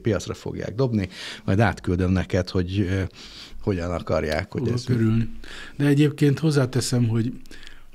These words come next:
Speaker 2: azért lett ott jövő, mert én a nemzedékemet akartam megírni. De mikor elértem az akkori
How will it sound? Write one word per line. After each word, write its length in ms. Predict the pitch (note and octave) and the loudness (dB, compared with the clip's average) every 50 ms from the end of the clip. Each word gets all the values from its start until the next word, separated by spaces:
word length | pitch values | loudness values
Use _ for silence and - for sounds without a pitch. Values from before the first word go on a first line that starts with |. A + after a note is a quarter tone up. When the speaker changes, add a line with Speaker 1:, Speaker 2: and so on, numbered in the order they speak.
| - - | -12 -2
Speaker 2:
azért 340 | - D#3 D3+ C3 C#3+ C3+ B2 | 2 2 4 6 6 6 6
lett 240 | A#2+ A#2 - - B2 | 6 4 2 0 -2
ott 120 | A2+ - | 0 2
jövő, 440 | A#2+ A2 G2+ F#2+ F#2+ F2+ F#2 F#2+ - - - - - - | 2 2 2 2 0 -2 -2 -4 -8 -10 -8 -2 0 2
mert 140 | B2 B2+ C3 | 4 4 6
én 100 | C#3 C#3 | 6 6
a 60 | D3+ | 6
nemzedékemet 840 | D3+ D#3 C#3+ C3+ A2 A2 G#2 G2+ G#2 G2 G#2 - A2 G#2 G#2 G2+ - | 6 6 6 6 6 4 2 2 0 -2 -2 -2 -2 -2 -2 -2 -4
akartam 460 | A2 - - A2 - - - A2+ G#2 | -4 -4 -4 -6 -4 -4 -2 -2 0
megírni. 580 | G#2+ G2+ G2 F#2+ G2+ G2+ G2+ G#2 A2 G#2+ - - - - - - - - - - - - - - | 0 0 -2 -2 -2 -2 -2 -2 -2 -4 -6 -10 -18 -20 -20 -20 -20 -18 -18 -18 -18 -18 -16 -10
De 380 | - B2+ A#2+ D3 D#3+ F3 F#3 F3 D#3 | -4 0 4 6 6 6 6 4 4
mikor 280 | D3+ D3+ - D#3+ D#3+ | 2 2 4 6 6
elértem 520 | E3+ F3 D#3 C3+ A#2 G#2 G#2 - A#2 A2+ A2+ | 6 8 8 6 6 4 2 2 4 4 4
az 100 | A2+ G#2+ | 4 4
akkori 580 | C3+ C3 C3 - - A2+ G#2+ A2 A2 A2+ A2 | 2 2 0 0 -2 0 0 0 0 -2 -4